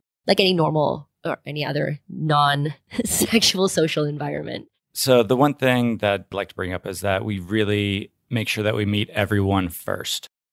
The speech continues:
Speaker 2: before you are invited to any of, of our events. And that's just to make sure that all expectations are aligned with what we're actually putting on and what they want. Because you don't want someone coming into a party that's sitting in a corner the whole time,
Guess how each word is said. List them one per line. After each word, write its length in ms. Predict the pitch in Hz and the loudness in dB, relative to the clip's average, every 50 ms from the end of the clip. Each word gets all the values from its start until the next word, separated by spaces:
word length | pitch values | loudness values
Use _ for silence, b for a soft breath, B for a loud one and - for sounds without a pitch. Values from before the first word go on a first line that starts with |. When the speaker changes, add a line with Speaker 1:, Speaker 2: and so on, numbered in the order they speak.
| _ - | _ -8
Speaker 2:
before 600 | - 101 - - - 107 95 98 98 95 95 95 | -6 -6 -6 -2 0 2 4 4 4 4 4 2
you 240 | 95 87 95 95 92 | 0 -2 -4 -2 -2
are 140 | 92 92 - | 0 -2 -2
invited 420 | - 92 87 92 90 87 90 87 | -4 -4 -2 -2 -2 -2 -4 -4
to 160 | - - 104 | -6 -6 -6
any 140 | 113 98 92 | -4 -4 -6
of, 80 | 87 - | -6 -6
of 160 | - 95 90 92 | -6 -4 -2 0
our 140 | 87 90 | 0 0
events. 340 | 90 87 92 92 - - - | 0 -2 -4 -8 -8 -8 -8
And 120 | - - - | -8 -6 -6
that's 220 | 104 - - - | -4 -4 -4 -4
just 200 | - - - - | -4 -6 -6 -6
to 60 | 110 | -4
make 160 | 104 101 98 | -4 -4 -2
sure 280 | - - - 104 98 98 | -2 -4 -2 0 0 0
that 180 | 95 95 92 - | 0 0 -2 -2
all 180 | - 104 95 - - | -2 -2 -2 -2 -6
expectations 720 | - - - - - - - - 98 98 - 92 90 87 | -8 -10 -8 -8 -8 -10 -8 -8 -6 -6 -6 -6 -4 -4
are 80 | 95 90 | -4 -2
aligned 460 | 90 90 92 95 95 98 98 98 92 | -2 0 0 0 2 2 0 0 0
with 260 | 92 98 98 95 - _ _ _ _ | 0 -2 -2 -4 -6 _ _ _ _
what 260 | - 98 104 - - | -4 -4 -4 -2 -2
we're 180 | - 110 104 104 | -4 -2 0 2
actually 680 | 101 98 95 - - 101 95 92 92 90 90 87 82 - _ _ | 0 0 -2 -4 -4 -4 -2 -2 -2 -2 -4 -6 -8 -12 _ _
putting 320 | - - 104 98 98 98 107 | -6 -4 -2 0 0 2 2
on 460 | 110 117 107 90 85 90 104 117 113 - _ _ - | 2 4 2 2 2 2 0 0 -2 -4 _ _ -4
and 540 | 113 104 95 95 92 92 92 95 95 98 - | -2 0 0 0 0 0 0 0 -2 -2 -4
what 300 | - 95 104 110 107 - | -4 0 0 0 0 0
they 140 | 107 104 95 | -2 -2 -2
want. 520 | 90 85 104 101 95 - - - - - _ _ _ _ _ - | -2 -2 -2 -2 -2 -4 -8 -12 -12 -12 _ _ _ _ _ -10
Because 280 | 92 - 101 98 85 | -6 -4 -2 0 2
you 60 | 107 110 | 2 2
don't 140 | 110 110 104 | 2 2 0
want 140 | 101 - - | -4 -4 -4
someone 400 | - - 95 95 95 98 95 92 | -4 -2 0 0 2 2 0 0
coming 300 | 92 - 90 95 95 95 | -2 -2 0 0 2 2
into 280 | 92 90 82 - - 98 | 2 2 0 -2 -4 -6
a 60 | 90 | -4
party 340 | - 85 90 90 90 92 87 | -2 0 0 0 0 0 -2
that's 460 | 87 85 85 90 - - - - - _ _ | 0 0 -2 -2 -4 -4 -6 -8 -8 _ _
sitting 400 | - - - - 135 120 127 120 | -6 -4 0 2 4 4 4 4
in 100 | 117 113 | 4 2
a 40 | 101 | 0
corner 360 | - - 110 110 110 110 107 | -2 -2 0 2 4 4 4
the 100 | 101 104 92 | 2 0 -2
whole 180 | 92 98 104 | 0 0 0
time, 480 | - - 92 104 104 104 104 107 107 101 | 0 0 0 2 4 4 4 2 0 -2